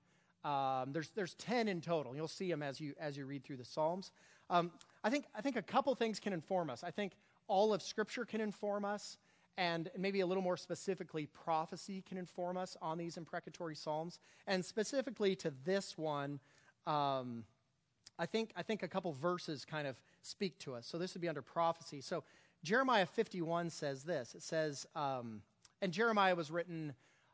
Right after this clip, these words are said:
about a hundred and, between a hundred and a hundred and thirty years before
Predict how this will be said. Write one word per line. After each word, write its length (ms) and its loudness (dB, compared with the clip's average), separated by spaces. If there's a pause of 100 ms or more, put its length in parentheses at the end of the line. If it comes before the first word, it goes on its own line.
(120)
about 720 2 (100)
a 120 -6
hundred 1040 -2 (140)
and, 720 -8 (1600)
between 220 2
a 40 4
hundred 440 0
and 120 -2
a 20 -2
hundred 340 -2
and 180 -8
thirty 220 0
years 360 -4
before 920 0